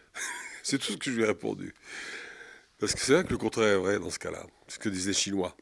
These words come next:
Je préfère parler de poésie ou de, ou d'aventure que, franchement, les politiques, je, vous voyez, je préfère Sandra, ça, ça me plaît.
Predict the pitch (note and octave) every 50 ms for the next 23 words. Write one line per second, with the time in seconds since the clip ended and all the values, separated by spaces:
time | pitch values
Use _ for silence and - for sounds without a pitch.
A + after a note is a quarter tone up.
0 | - - - - B2 - D3+ C#3 - - C3 C3 C3 B2 - - B2+ C3 C3 C3
1 | A#2+ B2 C3 C#3 C#3 C#3 C#3 C3+ B2 A#2 A#2 A2+ A2 A2+ A2+ A2 G#2+ G#2 G2+ F#2+
2 | F#2 - - - - - - - - A2+ B2 B2+ C3+ B2+ B2 B2 A2+ - - C#3
3 | D#3 E3 D#3+ D3+ - - A#2+ A2+ A2 A2 G#2+ G#2 F#2+ - - - - - - -
4 | - - - B2 A#2+ - - B2 C#3 C#3+ C#3+ A#2+ - A#2 A#2 A2+ G2+ - - C3
5 | C#3+ A#2+ G#2+ G#2+ G2+ G2+ G2 F#2+ F#2+ F2+ - _ _ - G2 G#2+ A2+ A#2 C3 C3
6 | - - G2+ - - A2 - - G2+ G2 F#2+ F#2 F#2+ G#2 A2 - - - F#2 F#2
7 | - - F#2 F2+ - F2+ F#2 F#2+ -